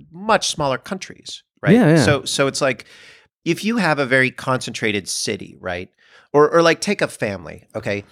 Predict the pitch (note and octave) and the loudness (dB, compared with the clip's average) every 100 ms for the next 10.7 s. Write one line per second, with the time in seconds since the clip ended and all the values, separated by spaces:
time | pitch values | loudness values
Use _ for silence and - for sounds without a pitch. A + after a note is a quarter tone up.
0 | _ - _ C#3 C#3 - _ C#3+ C3+ C3+ | _ -20 _ -4 -4 -6 _ -6 -6 -6
1 | C#3+ F#3 F3+ E3 C3+ B2+ G#2+ G#2 G2 A2+ | 0 0 2 0 2 0 2 0 0 -4
2 | F#2+ F#2+ B2 - A#2+ G#2 - A2+ A2 A2 | -4 -6 -6 -2 -2 -4 -6 -2 -2 -4
3 | - F#2 E2+ - G1+ - - G1+ G1+ - | -6 -12 -12 -12 -12 -12 -16 -12 -12 -14
4 | - - - - G#2 G#2 G2+ G2 G2 G2 | -20 -20 -20 -8 -4 -4 -2 -4 -4 -6
5 | - E4 - - B2 - G#2+ - - - | -8 -4 -2 0 -2 -4 -4 -4 -8 -20
6 | _ _ - G#2 G#2+ G2+ - A2 G#2 - | _ _ -14 -6 -4 -2 2 2 2 -2
7 | A#2+ A2 A2 G#2+ - G#2 F#3+ F3+ E3 C#3 | 0 2 0 0 -2 0 2 0 -2 -4
8 | A2+ E3 D#3 D3+ A#2+ A2 A2+ G#2+ - G2+ | 0 0 2 0 2 2 0 -12 -10 -10
9 | - F#2 - F#2+ F2+ G2 G2 C3+ A#2+ B2 | -10 -12 -6 -2 0 2 2 0 -2 -2
10 | - F#3+ D#3+ F3 D3 B2+ | 0 0 0 -2 -4 -6